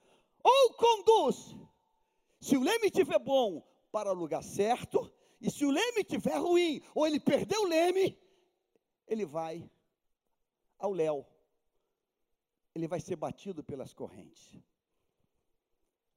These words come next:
Deus nos deu um leme para chegar no lugar certo. Diga comigo assim: "O Espírito de Deus", diga, "além de Deus,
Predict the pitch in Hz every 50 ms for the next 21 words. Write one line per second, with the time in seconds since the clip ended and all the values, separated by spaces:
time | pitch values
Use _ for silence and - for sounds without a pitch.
0 | _ _ _ _ 127 110 107 - 208 208 202 180 143 113 107 - - - - -
1 | - - - _ _ _ _ _ _ _ _ _ _ _ - 151 156 143 - -
2 | 165 180 180 170 156 143 135 139 147 151 139 123 117 104 90 - - - _ _
3 | _ _ _ _ _ _ _ _ _ _ _ _ _ _ _ _ - 143 151 120
4 | - - - 110 113 107 120 120 120 117 107 104 104 101 104 101 - - 107 -
5 | - - - - - - _ _ _ _ _ _ _ _ _ _ _ _ _ _
6 | _ _ _ _ _ _ _ _ _ _ _ _ _ _ _ - - 254 240 240
7 | 247 226 190 - 233 - - 247 226 226 180 - - - - 294 330 339 339 339
8 | 339 - 330 320 277 - - _ _ _ _ _ _ _ _ _ _ _ _ _
9 | _ - - 247 330 - - 262 262 277 277 240 185 - - - 214 240 208 160
10 | - - - - _ - 330 349 330 330 381 453 480 508 508 494 415 - 440 415
11 | - - 403 427 440 440 392 320 247 190 - - - -